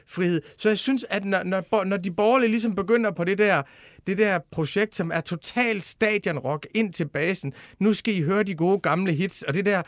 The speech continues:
som en anden Don Quixote vælter Søren Pape ind i valgkampen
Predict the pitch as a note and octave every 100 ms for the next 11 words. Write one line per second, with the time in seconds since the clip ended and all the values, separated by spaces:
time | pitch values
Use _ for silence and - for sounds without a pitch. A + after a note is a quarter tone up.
0 | E3+ - - F#3 F#3+ F#3 A3 G#3 G3 F#3
1 | G3+ - G3+ A3+ E3+ D3 F#3 B3 B3 D#3
2 | E3+ C#3+ D3 G3+ G#3+ G#3 G3 D3+ F3 A3+
3 | F3 B2+ - B2